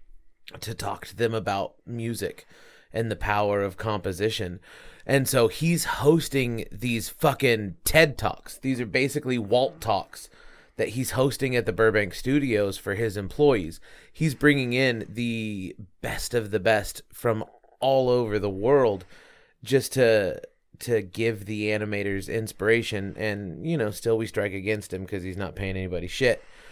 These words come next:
It's difficult. There's a fucking fine line that we're walking 'cause, you know, Bill and Art, they get to go to the fucking Salvador Dali exposition, but,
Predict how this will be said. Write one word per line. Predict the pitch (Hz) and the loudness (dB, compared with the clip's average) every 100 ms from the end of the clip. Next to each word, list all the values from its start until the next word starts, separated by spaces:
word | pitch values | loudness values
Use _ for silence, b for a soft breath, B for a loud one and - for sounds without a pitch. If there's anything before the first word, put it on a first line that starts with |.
| b b - | b b -10
It's | - 95 120 120 101 | -8 -6 -2 0 0
difficult. | 98 147 135 - 87 - | 4 4 4 -8 -10 -4
There's | 117 113 | 2 2
a | 113 | 2
fucking | 131 120 123 107 | 0 0 0 -4
fine | 101 123 123 110 | -6 -6 -4 -4
line | 107 127 113 | -4 -2 -2
that | 107 | -4
we're | 101 | -4
walking | 101 92 87 101 101 | -2 -4 -6 -10 -6
'cause, | 110 98 - | -4 -6 -4
you | 139 | -2
know, | 113 98 - b b b b | -2 -4 -10 b b b b
Bill | 104 127 135 | 0 4 4
and | 117 | 2
Art, | 98 135 139 - | 2 4 4 4
they | 113 | 2
get | 110 - | 2 -2
to | 113 | -2
go | 104 107 | 2 2
to | |
the | 98 | 2
fucking | 95 104 101 101 98 | -4 -4 -4 -6 -6
Salvador | 95 98 98 92 98 95 | -2 -2 0 -2 -2 0
Dali | 90 95 95 110 113 104 67 | 0 -2 -2 -2 -2 -4 -6
exposition, | - 104 - 98 92 90 - 95 | -6 -6 -6 -8 -6 -6 -6 -8
but, | 92 92 87 | -6 -6 -6